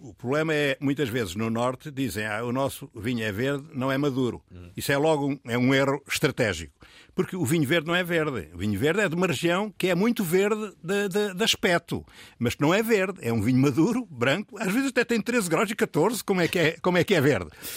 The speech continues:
Speaker 1: É, portanto, aí, é, é, pergunta respondida.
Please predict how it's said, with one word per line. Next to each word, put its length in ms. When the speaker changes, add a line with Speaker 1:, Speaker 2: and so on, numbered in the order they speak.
Speaker 1:
É, 200
portanto, 320
aí, 340
é, 640
é, 140
pergunta 340
respondida. 500